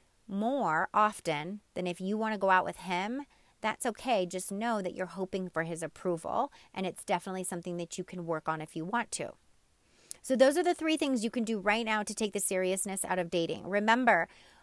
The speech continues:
we are having fun. When we're having fun, we wanna do more of that thing. Remember, if you're enjoying your single life, you can enjoy being single and dating.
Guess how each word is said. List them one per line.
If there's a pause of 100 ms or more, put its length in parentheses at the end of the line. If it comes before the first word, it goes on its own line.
(100)
we
are
having (100)
fun.
When
we're
having
fun, (360)
we
wanna
do (140)
more
of
that
thing. (1120)
Remember, (840)
if
you're
enjoying
your
single
life, (500)
you
can
enjoy
being
single
and
dating.